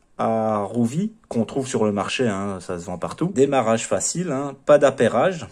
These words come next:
Vous allez le voir au niveau de la connexion. Moi-même, j'étais étonné du, du, du système, hein, puisqu'il faudra même pas se créer de compte à l'application. Euh, on devra connecter les capteurs, euh, comme ça <laughs> sur l'application une fois que, euh, une fois qu'on,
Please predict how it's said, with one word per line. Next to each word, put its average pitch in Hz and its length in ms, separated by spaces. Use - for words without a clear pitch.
Vous 131 200
allez 123 180
le 117 60
voir 123 160
au 127 60
niveau 117 180
de 113 60
la 107 100
connexion. 110 560
Moi-même, 113 360
j'étais 110 280
étonné 101 320
du, 101 300
du, 104 280
du 104 160
système, 131 520
hein, 131 260
puisqu'il - 280
faudra 95 420
même 151 220
pas 160 140
se 143 140
créer 113 380
de 101 160
compte 151 480
à 104 80
l'application. 104 760
Euh, 104 520
on 107 100
devra 110 300
connecter 107 460
les 120 120
capteurs, 98 560
euh, 85 80
comme 85 220
ça - 200
<laughs> 110 160
sur 135 240
l'application 107 640
une 117 80
fois 107 220
que, 104 260
euh, 92 840
une 98 100
fois 107 220
qu'on, 92 340